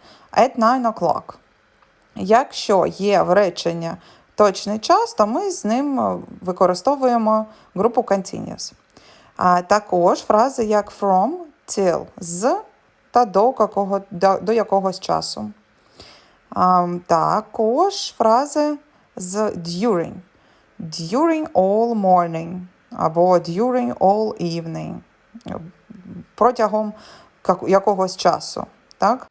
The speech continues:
Або даже фрази the whole day, the whole week, the whole month,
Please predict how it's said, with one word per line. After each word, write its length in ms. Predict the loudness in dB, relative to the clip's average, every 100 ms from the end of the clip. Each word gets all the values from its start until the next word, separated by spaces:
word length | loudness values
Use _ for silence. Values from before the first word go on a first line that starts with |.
| _ _
Або 360 | -4 -2 0 0
даже 460 | 2 2 0 -4
фрази 540 | -2 2 2 2 -2 -2 -2
the 180 | -2 0
whole 280 | 0 0
day, 520 | -2 -2 0 0 -2 -8 _ _ -4
the 180 | -4 2
whole 300 | 2 2 0
week, 580 | -2 -2 -4 -6 -6 -4
the 120 | -2 0
whole 380 | 0 0 -4
month, 480 | 0 0 0 -6 -12